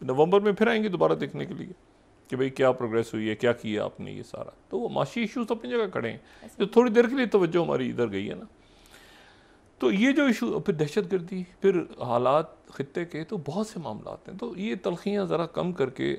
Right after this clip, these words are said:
Speaker 1: नॉर्मल, लेकिन उसमें ये नहीं कि तलखियाँ कम करने के चक्करों में पता चला कि वो सब के सब, जैसे ये फैसला हुआ हुआ है कि जी, अम, जो गैर कानूनी तारकीन है, तो मतलब, कुछ भी हो,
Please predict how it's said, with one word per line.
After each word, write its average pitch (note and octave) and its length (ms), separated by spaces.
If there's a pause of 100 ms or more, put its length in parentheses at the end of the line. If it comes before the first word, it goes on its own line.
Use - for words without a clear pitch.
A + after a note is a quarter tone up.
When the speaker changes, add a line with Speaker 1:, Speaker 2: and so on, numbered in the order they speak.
Speaker 1:
नॉर्मल, A#2+ 360
लेकिन F#3+ 280
उसमें G3+ 220
ये G3 180
नहीं A3 120
कि C#4 60
तलखियाँ F#3+ 380
कम F3 180
करने D#3 220
के D3 80
चक्करों C3 280
में C3 120
पता A#2 160
चला G#2+ 220
कि G#2 220
वो G#2 200
सब A2+ 260
के A#2 120
सब, G2+ 260 (100)
जैसे B2+ 280
ये D3+ 100
फैसला C#3+ 320
हुआ A#2+ 180
हुआ A2 180
है A2+ 60
कि A2+ 120
जी, A2+ 240 (640)
अम, G2 840 (180)
जो A2 200
गैर A2+ 400 (120)
कानूनी A2+ 480 (280)
तारकीन G#2 440
है, F#2 100
तो C#3+ 240
मतलब, F#3 220
कुछ G3+ 200
भी G3 120
हो, D3 320